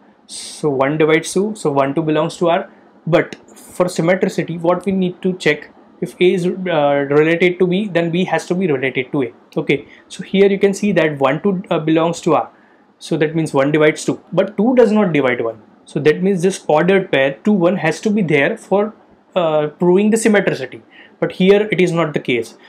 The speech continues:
So you can see that two one pair is not in the given relation. So hence it is, uh, not symmetric relation. Okay. Now third one, uh, it is, is it a transitive relation? Yes, it is a transitive relation. You can check for any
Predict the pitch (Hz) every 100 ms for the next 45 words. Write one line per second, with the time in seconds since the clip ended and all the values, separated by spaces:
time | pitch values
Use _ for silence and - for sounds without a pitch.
0 | - - 170 156 - 160 156 175 180 185
1 | 170 156 - 156 165 170 165 165 156 131
2 | 120 147 165 165 160 156 165 151 151 -
3 | 156 175 - _ - - - 160 147 180
4 | - 147 175 - - - 165 160 165 _
5 | _ _ 175 160 190 - 139 123 135 -
6 | 120 120 135 196 - _ _ _ _ 147
7 | 139 123 _ - _ - 175 180 185 175
8 | 135 131 196 - - _ - 160 - 156
9 | 180 190 - - - 147 180 - - 180
10 | 165 160 170 175 175 165 160 - 170 -
11 | 147 147 151 - 151 160 208 160 143 135
12 | 135 131 123 120 120 165 151 156 151 156
13 | 151 - 156 156 156 160 165